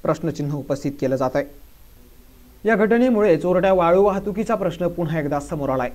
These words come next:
ट्रॅक्टर मालक योगेश उत्तम भाटेवाल, महाल पाटणे, तालुका देवळा यांच्यावर देवळा पोलीस ठाण्यात मोटार वाहन कायदा कलम तसेच पर्यावरण ॲक्ट तीन नुसार गुन्हा दाखल करण्यात आलाय. पुढील तपास देवळा पोलीस करीत आहेत.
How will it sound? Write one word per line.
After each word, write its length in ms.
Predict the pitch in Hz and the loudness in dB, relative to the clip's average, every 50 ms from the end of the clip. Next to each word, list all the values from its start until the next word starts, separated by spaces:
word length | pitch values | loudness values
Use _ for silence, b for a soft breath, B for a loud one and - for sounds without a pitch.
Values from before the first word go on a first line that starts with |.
| - - - - - - - - - - - - - - - - - - | -12 -20 -20 -20 -20 -20 -20 -20 -20 -20 -20 -20 -20 -20 -20 -20 -2 2
ट्रॅक्टर 260 | 202 214 208 254 262 | 2 4 6 6 4
मालक 260 | 254 247 247 247 214 | 4 4 2 2 4
योगेश 300 | 233 208 196 240 240 240 | 4 4 4 4 2 2
उत्तम 320 | 220 - - - 202 208 190 | -4 -4 -2 -4 -2 -2 -2
भाटेवाल, 500 | 170 175 170 170 220 220 185 156 147 151 | -2 -4 0 2 4 4 6 4 4 2
महाल 320 | 156 165 165 175 196 214 | 0 -2 -2 0 0 0
पाटणे, 340 | 226 208 208 202 202 214 208 | 0 0 -2 -2 -2 -2 0
तालुका 260 | 196 190 185 180 190 | 2 2 2 2 2
देवळा 240 | 180 180 180 180 175 | 4 4 4 4 4
यांच्यावर 280 | 180 175 170 170 180 156 | 4 2 2 0 -2 0
देवळा 240 | 156 160 160 165 | 0 0 0 0
पोलीस 420 | 165 165 175 175 175 180 180 180 - | 0 -2 -2 -2 0 -2 -2 -4 -6
ठाण्यात 240 | 180 170 143 120 131 - - - - - - - - - - - - - - | -6 -4 -4 -4 -6 -10 -14 -20 -20 -20 -20 -20 -20 -20 -20 -20 -20 -12 -4
मोटार 320 | 185 190 202 202 220 240 | 0 0 0 2 0 -2
वाहन 240 | 233 220 214 208 214 | 0 0 0 -2 -2
कायदा 300 | 208 202 185 170 170 170 | -2 0 0 0 0 0
कलम 260 | 165 165 170 170 170 170 | 0 0 0 0 0 0
तसेच 240 | 175 160 160 151 147 | -4 -4 -4 -6 -6
पर्यावरण 480 | - - 147 160 165 180 190 196 208 208 | -4 -2 0 0 2 2 2 2 2 -2
ॲक्ट 160 | 208 202 - - - - | -4 -6 -10 -14 -12 -8
तीन 220 | 190 202 214 214 208 170 147 | -4 -2 -2 -2 -2 -4 -4
नुसार 300 | 151 160 156 - 170 139 | -6 -6 -4 -4 -4 -4
गुन्हा 240 | 139 147 156 160 160 | -2 -2 -2 -2 -2
दाखल 280 | 185 143 143 143 147 139 | -2 -2 -2 -2 -6 -6
करण्यात 280 | - 131 135 139 - | -4 -4 -4 -4 -2
आलाय. 160 | 143 - - - - - - - - - - - - | -2 -4 -4 -4 -10 -20 -20 -20 -20 -20 -20 -20 -8
पुढील 220 | - 160 160 143 143 | -4 -2 -2 -2 -2
तपास 320 | 139 139 156 170 190 - b b b b b b b b - | -2 -2 -2 -2 -2 -6 b b b b b b b b -4
देवळा 240 | - 185 208 220 233 | 2 4 6 6 4
पोलीस 300 | 220 220 185 165 160 160 | 4 2 2 0 0 0
करीत 240 | 160 - 143 147 143 | -2 -2 -2 -2 -2
आहेत. 160 | 143 143 147 | -2 -4 -4